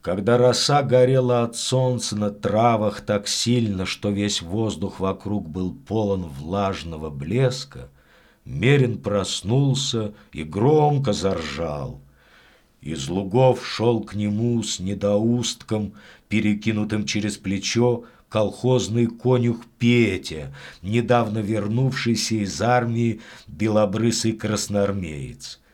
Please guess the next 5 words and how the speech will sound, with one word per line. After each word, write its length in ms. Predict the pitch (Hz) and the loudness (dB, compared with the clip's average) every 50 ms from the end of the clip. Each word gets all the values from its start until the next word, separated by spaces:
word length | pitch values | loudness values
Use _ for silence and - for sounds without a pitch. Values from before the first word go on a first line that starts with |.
| _ _ _ _ _ _ _ | _ _ _ _ _ _ _
Мерин 500 | - 69 87 104 117 113 110 104 104 104 | -6 -2 2 2 4 4 2 0 -2 0
пошел 480 | - 104 98 - - 110 110 104 98 | 0 0 0 0 0 0 0 -2 -2
к 100 | 98 - 101 | -4 -8 -8
нему 300 | 98 98 95 95 98 98 | -6 -4 -4 -4 -4 -4
навстречу, 1120 | 95 95 95 - - - - - - 98 107 113 107 98 87 - - - - 67 65 - | -4 -4 -4 -2 -4 -6 -6 -4 -2 0 2 2 2 2 -2 -4 -8 -10 -10 -12 -14 -16